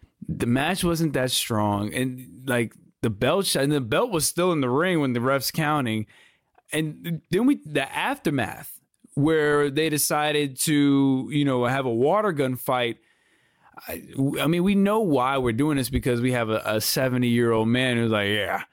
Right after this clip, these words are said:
let's, uh, let's shoot 'em all with water. They're already gonna be sweating. Let's just shoot 'em all with water." <laughs> Like, we, we know what that is. We, we know what the, we know what the thought process is there. But, like, w-,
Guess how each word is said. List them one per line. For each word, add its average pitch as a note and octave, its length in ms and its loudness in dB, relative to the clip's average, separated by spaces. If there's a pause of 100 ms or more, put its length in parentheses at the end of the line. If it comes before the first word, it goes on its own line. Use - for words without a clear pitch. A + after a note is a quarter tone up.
(240)
let's, F#2+ 260 -4
uh, F#2+ 320 -4 (220)
let's A2+ 120 -4
shoot - 320 0
'em G#2 120 -2
all F2+ 160 0
with D#2 100 -6
water. A2 460 -4 (180)
They're A2+ 140 0
already A#2+ 300 0
gonna A2+ 120 -2
be G#2+ 80 0
sweating. - 560 -2
Let's G2+ 160 -2
just G#2+ 160 -4
shoot - 380 0
'em A2 100 -4
all F#2 200 0
with D2 100 -4
water." C#3+ 580 -4 (240)
<laughs> - 220 -6
Like, C#3+ 180 -2
we, G#3 140 2
we G#3 160 2
know G#3 220 2
what F3 200 0
that B2 240 0
is. G2 260 -2
We, C3 300 4
we D#3 140 2
know D#3+ 160 2
what D3+ 160 -2
the, C3+ 80 -2
we C3+ 220 -2
know D3 160 0
what C#3 140 0
the - 60 -12
thought C3 360 -4
process A2+ 580 -2
is G#2+ 180 0
there. B2+ 260 0
But, A#2 220 0
like, A2+ 380 -2 (920)
w-, C4 600 0